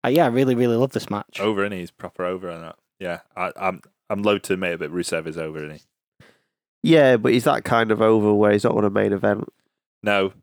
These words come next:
Speaker 2: but he's, he's
Speaker 3: So
Speaker 2: gonna
Speaker 3: that, so
Speaker 2: have
Speaker 3: then
Speaker 2: a fight
Speaker 3: what,
Speaker 2: with
Speaker 3: what's,
Speaker 2: Macaulay.
Speaker 3: what's point in him going fifty fifty with Nakamura?
Speaker 2: Set him up for, uh, Macaulay Culkin.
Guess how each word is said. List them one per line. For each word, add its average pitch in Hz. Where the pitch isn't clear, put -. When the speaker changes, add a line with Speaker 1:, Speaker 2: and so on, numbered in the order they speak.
Speaker 2:
but 120
he's, 131
he's 117
Speaker 3:
So 135
Speaker 2:
gonna 123
Speaker 3:
that, 104
so 127
Speaker 2:
have 123
Speaker 3:
then 120
Speaker 2:
a -
fight -
Speaker 3:
what, -
Speaker 2:
with -
Speaker 3:
what's, 120
Speaker 2:
Macaulay. 110
Speaker 3:
what's 123
point 120
in 110
him 107
going 110
fifty 110
fifty 107
with 107
Nakamura? 110
Speaker 2:
Set -
him 135
up 127
for, 120
uh, 120
Macaulay 117
Culkin. 135